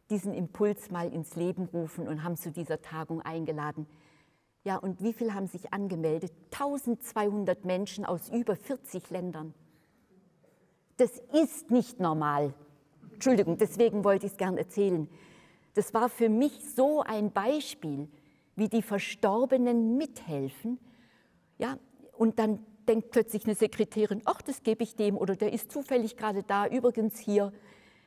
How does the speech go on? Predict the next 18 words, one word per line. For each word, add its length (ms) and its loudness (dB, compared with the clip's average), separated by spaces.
Es 160 2
ist 180 0
in 120 2
f-, 260 -12
so 140 0
gut 240 -2
wie 180 -2
allen 300 6
Schulen 420 0
angekommen. 640 -6
Und 380 0
dann 220 2
eben 380 -2
auch 340 0
sogar 420 -2
eine 200 -2
Schule 420 -2
in 220 -2